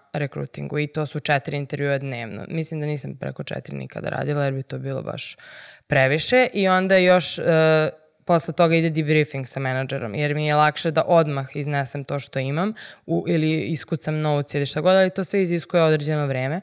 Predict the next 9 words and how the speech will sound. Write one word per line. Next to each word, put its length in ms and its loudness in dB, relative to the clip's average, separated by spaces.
Nisam 420 4
iskreno 360 0
osjetila 420 2
nikada, 440 0
dešavalo 580 4
se 200 -2
posle 320 -2
nekih, 640 0
em, 480 2